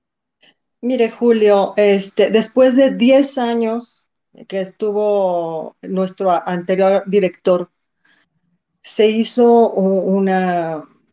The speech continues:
propuesta de nu-, de, de tener ya un, un director nuevo, después de tantos años de que estuvo el doctor David Rodríguez de la Peña.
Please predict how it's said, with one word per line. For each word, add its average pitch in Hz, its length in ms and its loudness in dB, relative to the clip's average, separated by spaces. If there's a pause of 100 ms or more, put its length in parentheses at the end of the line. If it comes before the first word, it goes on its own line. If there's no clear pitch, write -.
(380)
propuesta 202 600 0
de 180 160 0
nu-, 180 180 -2
de, 180 480 0
de 175 120 -6
tener 185 280 -2
ya 196 160 2
un, 202 400 0
un 190 180 0
director 185 640 0
nuevo, 208 500 2 (400)
después 180 380 -2
de 196 100 0
tantos 190 440 -4
años 190 380 -2
de 175 120 -8
que 175 80 -12
estuvo 175 300 -6
el 175 100 -2
doctor 175 460 -4
David 170 320 -2
Rodríguez 165 400 -6
de 143 100 -8
la 127 80 -20
Peña. 190 480 -6